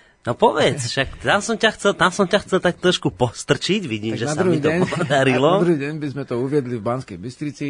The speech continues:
Speaker 2: v, v Slobodnom vysielači.
Speaker 1: Tak, tak, tak, tak.
Speaker 2: A rovno odtiaľ, to už povieš ty, čo budeme
Speaker 1: Poviem,
Speaker 2: vysielať.
Speaker 1: poviem, ja vám poviem teraz tie detaily, keď už Jarislav to teda prezradil, lebo som nevedel ešte, že či áno, alebo nie, takže už je to tak, že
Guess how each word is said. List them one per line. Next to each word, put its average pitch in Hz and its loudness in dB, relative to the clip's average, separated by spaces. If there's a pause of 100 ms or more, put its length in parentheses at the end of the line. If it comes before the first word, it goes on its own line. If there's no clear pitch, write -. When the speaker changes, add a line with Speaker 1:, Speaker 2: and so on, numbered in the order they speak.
(100)
Speaker 2:
v, - -20 (420)
v 123 -20
Slobodnom 123 -6
vysielači. 104 -4
Speaker 1:
Tak, - -10 (200)
tak, 92 -12
tak, 95 -12
tak. 90 -8 (340)
Speaker 2:
A - -16
rovno 117 -6
odtiaľ, 120 -6 (100)
to 107 -16
už 113 -14
povieš 110 -12
ty, 143 -10
čo - -16
budeme 107 -10
Speaker 1:
Poviem, 156 4
Speaker 2:
vysielať. 131 0
Speaker 1:
poviem, 151 2
ja 127 0
vám 143 0
poviem 156 -2
teraz 143 0
tie 139 0
detaily, 107 2
keď 113 -2
už 95 -10
Jarislav 104 -2
to 98 -6
teda 98 0
prezradil, 110 2
lebo 104 -2
som 98 -6
nevedel 101 0
ešte, 95 -4
že 90 -6
či - -8
áno, 95 0
alebo 85 -4
nie, 95 0
takže 95 -2
už 120 -2
je 107 0
to 90 -10
tak, 95 -8
že 90 -12